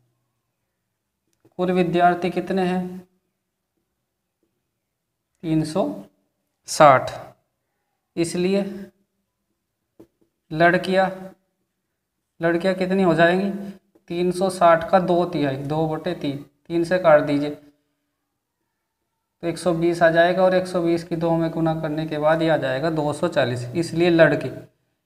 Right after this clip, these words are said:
लड़के बताइए कितने हो जाएंगे? तीन सौ साठ में से लड़कियां घटा दीजिए, तो लड़के आ चुके हैं आपके पास एक सौ बीस। तो तीन सौ साठ में एक सौ बीस क्या है? लड़के।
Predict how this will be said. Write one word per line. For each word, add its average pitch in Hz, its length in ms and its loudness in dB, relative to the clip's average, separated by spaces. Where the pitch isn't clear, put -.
लड़के 170 360 0
बताइए 151 380 0
कितने 160 280 -2
हो 143 120 -2
जाएंगे? 147 340 -2
तीन - 840 -4
सौ 180 140 -2
साठ 165 280 4
में 160 120 0
से 170 120 -4
लड़कियां 165 380 0
घटा 143 240 0
दीजिए, 135 320 -6
तो 160 80 -10
लड़के 156 340 -4
आ 156 160 2
चुके 156 240 -6
हैं 160 60 0
आपके 160 300 -6
पास 147 320 -4
एक 151 140 -8
सौ 190 200 -2
बीस। 120 320 -4
तो 160 100 0
तीन 165 280 2
सौ 170 180 -2
साठ 151 280 4
में 170 160 4
एक 170 80 -4
सौ 170 140 0
बीस 160 240 0
क्या 165 160 4
है? 202 400 -2
लड़के। 143 380 2